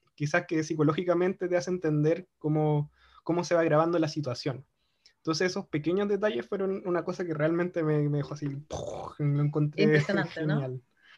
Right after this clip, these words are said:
Speaker 1: Realmente
Speaker 2: Que en el
Speaker 1: sí.
Speaker 2: fondo la vida completa se decolora. ¿Te fijas que al final ya el pianista está en blanco y negro prácticamente?
Speaker 1: Sí.
Speaker 2: ¿Se acuerdan? Las escenas finales, cuando el pobre vivía en, en ese frío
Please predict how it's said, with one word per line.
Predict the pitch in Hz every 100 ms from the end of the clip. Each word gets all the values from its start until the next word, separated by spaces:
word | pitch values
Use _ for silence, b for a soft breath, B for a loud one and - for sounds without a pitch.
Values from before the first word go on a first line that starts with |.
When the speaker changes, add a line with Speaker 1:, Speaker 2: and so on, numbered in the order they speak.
| b b b _
Speaker 1:
Realmente | 151 156 151 143
Speaker 2:
Que |
en | 285
el | 269
Speaker 1:
sí. |
Speaker 2:
fondo | 311 311 381 - -
la | 226 240
vida | 330 381
completa | 330 269 294 381
se | 359
decolora. | 339 247 247 247 175 185 _ _ _ _ _ _
¿Te | 233
fijas | 311 392
que | 403
al |
final | 302 277 320
ya | 320 330
el | 330
pianista | 285 294 359 381
está | - 302 311 -
en | 247
blanco | 269 285
y | 254
negro | 262 339 370 -
prácticamente? | 349 339 339 330 349 359 523 - _ _ _ _ _ _ _ _
Speaker 1:
Sí. | - 170
Speaker 2:
¿Se | 165
acuerdan? | 226 311 415 494 - -
Las | 277 262
escenas | 254 392 - -
finales, | 277 262 330 415
cuando | 339 262
el | 247
pobre | - 302 370 392
vivía | 339 330 370 403 -
en, | 247 233 - _ -
en | 240
ese | 269 330
frío | - 247 320 392